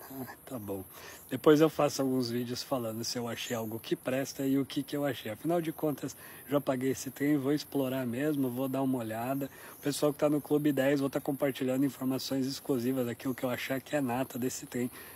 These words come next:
eu vou jogar lá no grupo. E algumas coisas que de fato forem de interesse comum aqui que realmente vale a pena a gente compartilhar, porque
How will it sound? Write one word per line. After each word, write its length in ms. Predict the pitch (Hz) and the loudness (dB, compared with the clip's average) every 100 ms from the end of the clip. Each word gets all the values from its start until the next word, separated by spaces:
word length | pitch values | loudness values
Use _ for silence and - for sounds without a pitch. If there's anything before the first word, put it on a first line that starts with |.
| - | 0
eu 120 | 135 | 2
vou 160 | 123 127 | 4 4
jogar 280 | 147 143 143 | 4 6 6
lá 160 | 160 | 4
no 100 | 190 | 2
grupo. 400 | 156 139 135 135 - - - | 4 4 2 -6 -14 -18 2
E 40 | |
algumas 380 | 170 175 165 156 | 4 6 4 4
coisas 360 | - 143 143 135 | 4 2 2 0
que 160 | - | -2
de 120 | 139 147 | -2 0
fato 260 | 139 127 | -2 -4
forem 380 | - 143 143 131 | -2 2 4 2
de 340 | 110 123 110 - - - - - | 2 0 -2 -6 -18 -20 -10 -2
interesse 420 | 135 139 139 - | 4 6 6 4
comum 500 | 139 147 139 127 139 | 2 4 6 6 4
aqui 300 | 123 - 139 | 2 0 0
que 140 | 127 127 | 2 0
realmente 440 | 110 147 135 127 117 | 2 2 2 0 -2
vale 220 | 123 131 | 0 0
a 40 | |
pena 260 | 117 123 123 | -2 -2 0
a 40 | |
gente 240 | 120 123 - | 0 -2 -4
compartilhar, 680 | 131 117 127 - 120 120 | -4 -2 -4 -4 -4 -4
porque 440 | - 113 - 120 | -4 -8 -4 -6